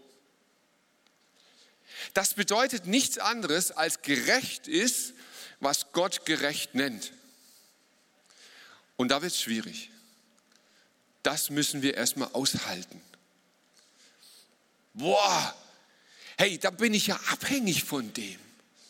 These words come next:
Wenn der entscheidet, was gerecht und was ungerecht ist,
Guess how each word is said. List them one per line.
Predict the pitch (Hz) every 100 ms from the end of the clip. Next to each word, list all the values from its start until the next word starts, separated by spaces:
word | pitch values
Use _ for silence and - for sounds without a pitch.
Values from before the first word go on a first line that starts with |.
| - - - - - - - -
Wenn | 190 202
der | - 262 311 285
entscheidet, | 254 - 220 277 285 175
was | 175 175
gerecht | 165 139 220 262 269
und | 220
was | 185 165
ungerecht | - 269 320 302 214 180 147 -
ist, | 127 107 -